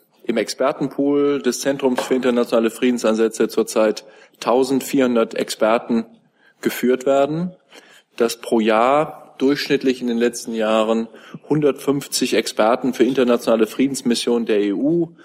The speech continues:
der europäischen, äh, gemeinsamen Sicherheits- und Verteidigungspolitik, der Verein-, der, der Vereinten Nationen und anderer entsandt, äh, worden sind. Die O S Z E habe ich noch vergessen.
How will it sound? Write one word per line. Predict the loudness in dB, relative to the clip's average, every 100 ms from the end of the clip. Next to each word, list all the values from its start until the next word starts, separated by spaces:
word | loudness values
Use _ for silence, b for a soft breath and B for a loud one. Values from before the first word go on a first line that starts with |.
| B B -4
der | 0
europäischen, | 2 0 0 0 0 0 0 0
äh, | 0
gemeinsamen | 0 0 2 2 0
Sicherheits- | 0 0 -2
und | -2
Verteidigungspolitik, | -4 0 0 0 0 -2 -2 -2 -4 -4 -20 B B B -2
der | -2
Verein-, | 0 0 0 2
der, | 0 0
der | -6 -8 -2 0
Vereinten | 2 2 2
Nationen | 0 0 0 0
und | 0
anderer | 0 2 2 0 -4 -20 b b b -2
entsandt, | 0 0 0 -2 -6 0
äh, | 2 4
worden | 2 2 0
sind. | -2 -2 -6 0
Die |
O | 0
S | 0
Z | -2 0
E | 0
habe | 0
ich | -2
noch | -2
vergessen. | -2 0 0 0 -4